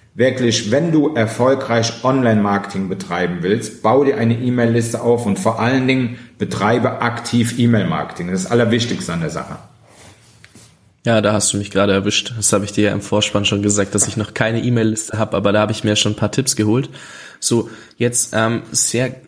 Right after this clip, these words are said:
Speaker 2: sehr geil, dass du auch sagst, hey, ein Name kann so viel ausmachen. Dein erster Name ging so in die Hose und mit dem zweiten Namen ging's dann durch die Decke. Also so, hey, es muss nicht immer ein neues Projekt sein, sondern auch einfach mal beim Alten reflektieren, was könnte man eigentlich ändern?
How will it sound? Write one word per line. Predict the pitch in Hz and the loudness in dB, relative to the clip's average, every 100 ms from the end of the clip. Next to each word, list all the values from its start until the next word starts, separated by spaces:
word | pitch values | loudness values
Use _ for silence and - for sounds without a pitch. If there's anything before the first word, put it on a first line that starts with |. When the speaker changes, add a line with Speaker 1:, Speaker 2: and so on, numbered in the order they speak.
| - | -4
Speaker 2:
sehr | 110 123 | 0 2
geil, | 131 156 | 2 2
dass | 113 - | 0 0
du | 104 | 0
auch | 107 | 2
sagst, | 117 113 135 | 0 0 0
hey, | 131 - - _ _ _ _ - | 0 -2 -12 _ _ _ _ -4
ein | 113 | 0
Name | 107 113 127 107 | 2 2 2 2
kann | - 104 | 0 0
so | 104 98 104 120 123 | 0 2 2 0 -2
viel | - - 110 113 113 | -4 0 2 4 2
ausmachen. | - 107 113 110 101 101 | 0 2 2 0 -2 -2
Dein | 98 101 | -2 0
erster | - - 110 | 0 0 2
Name | 104 110 117 | 2 2 2
ging | - 107 | 2 0
so | 104 113 | 2 2
in | 123 | 4
die | 113 | 2
Hose | 107 120 135 107 110 | 2 2 4 4 2
und | 107 107 | 0 0
mit | |
dem | 107 | 0
zweiten | - 117 113 113 | 0 0 0 0
Namen | 107 107 110 | 2 2 2
ging's | 104 107 | 0 0
dann | - | 0
durch | 104 101 | -2 -2
die | 98 | -2
Decke. | - 110 104 104 | -2 0 0 0
Also | 101 101 | -2 0
so, | 101 104 - - - _ | 0 -2 -6 -20 -20 _
hey, | - 117 | -4 0
es | 113 - | 0 2
muss | 135 - | 2 0
nicht | 131 | 0
immer | 98 110 | 0 0
ein | 107 | 2
neues | 104 110 110 | 2 2 0
Projekt | - 104 104 131 | 0 2 2 2
sein, | - 135 131 | 0 2 2
sondern | 104 101 | 2 2
auch | - - | 0 0
einfach | - 113 | 0 0
mal | 107 | 2
beim | 101 95 | 2 2
Alten | - 113 120 | 2 2 2
reflektieren, | 113 110 107 - - 127 120 | 0 -2 -4 -4 0 0 0
was | - 110 - | -2 -2 0
könnte | 135 135 | 0 0
man | 113 95 | 0 0
eigentlich | 90 80 87 - | -2 -2 -4 -2
ändern? | 113 151 120 80 | 0 2 2 0